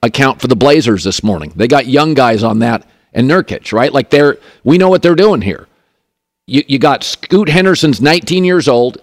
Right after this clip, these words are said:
Shaedon Sharpe's twenty, Anthony Simons is twenty-four. So if I can get a young player and a bunch of draft picks,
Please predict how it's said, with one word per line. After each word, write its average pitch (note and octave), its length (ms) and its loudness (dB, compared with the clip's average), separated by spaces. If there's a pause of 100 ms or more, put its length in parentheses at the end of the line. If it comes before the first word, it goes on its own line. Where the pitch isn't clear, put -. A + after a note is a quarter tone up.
(160)
Shaedon F3+ 420 0
Sharpe's E3 360 2
twenty, C#3+ 480 -4
Anthony E3 380 0
Simons D3+ 400 0
is C#3+ 100 0
twenty-four. D#3 680 -2 (600)
So C#3+ 140 4
if D3 140 2
I E3+ 100 4
can G3 80 0
get F3+ 140 4
a E3+ 40 4
young E3 320 0
player D3 320 2
and C#3+ 140 0
a C3+ 60 0
bunch D#3 200 0
of C3+ 60 0
draft D#3 340 2
picks, A#2 240 -2